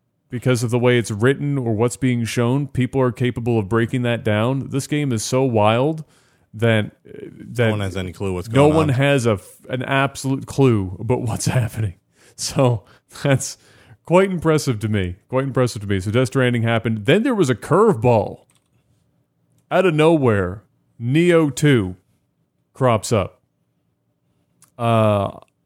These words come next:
Speaker 1: I kinda, like, thought to myself, maybe Neo two happens. Uh,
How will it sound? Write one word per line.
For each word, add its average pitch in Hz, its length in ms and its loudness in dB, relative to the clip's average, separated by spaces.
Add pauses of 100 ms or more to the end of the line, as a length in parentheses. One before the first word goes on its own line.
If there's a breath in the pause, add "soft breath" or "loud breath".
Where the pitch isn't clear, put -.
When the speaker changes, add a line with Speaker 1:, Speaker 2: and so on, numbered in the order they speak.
(460)
Speaker 1:
I 135 140 -2
kinda, 185 420 -2
like, 151 320 -4
thought 143 500 0
to 151 80 -4
myself, 139 720 0 (380)
maybe 135 480 2
Neo 135 340 2
two 147 240 0
happens. 147 680 -4 (760)
Uh, 113 240 0